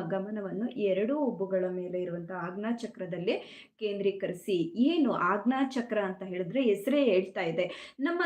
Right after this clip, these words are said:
ಸುತ್ತಲಿನ ಏನೋ ಒಂದು, ಆ, ಒಂದು ಅನಾನುಕೂಲ ಇದೆ, ಅದು ಆ ರೀತಿಯಾದಂತಹ ಅನಾನುಕೂಲ ನನಗೆ ಆಗ್ಬಾರ್ದು ಅಂತ ಹೇಳಿ ಒಂದು ಜ್ಞಾನದ ಗ್ರಹಿಕೆಯಲ್ಲಿ ಆಜ್ಞೆಯನ್ನ ಹೊರಡಿಸೋದು. ಹೌದು,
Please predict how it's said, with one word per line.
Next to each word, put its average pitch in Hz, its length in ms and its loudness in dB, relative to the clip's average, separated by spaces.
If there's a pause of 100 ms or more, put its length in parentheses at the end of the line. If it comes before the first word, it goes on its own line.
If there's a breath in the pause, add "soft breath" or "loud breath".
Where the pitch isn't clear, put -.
(100)
ಸುತ್ತಲಿನ 285 600 4
ಏನೋ 254 360 6
ಒಂದು, 262 260 6
ಆ, 202 720 2
ಒಂದು 208 300 4
ಅನಾನುಕೂಲ 233 640 4
ಇದೆ, 190 340 6
ಅದು 226 380 2
ಆ 214 180 6
ರೀತಿಯಾದಂತಹ 226 880 2
ಅನಾನುಕೂಲ 226 600 4
ನನಗೆ 202 320 2
ಆಗ್ಬಾರ್ದು 190 760 2
ಅಂತ - 500 -10
ಹೇಳಿ 214 440 4
ಒಂದು 202 580 2 (100)
ಜ್ಞಾನದ 247 440 4
ಗ್ರಹಿಕೆಯಲ್ಲಿ 214 580 0 (160)
ಆಜ್ಞೆಯನ್ನ 226 800 6
ಹೊರಡಿಸೋದು. 185 800 2
ಹೌದು, 202 600 6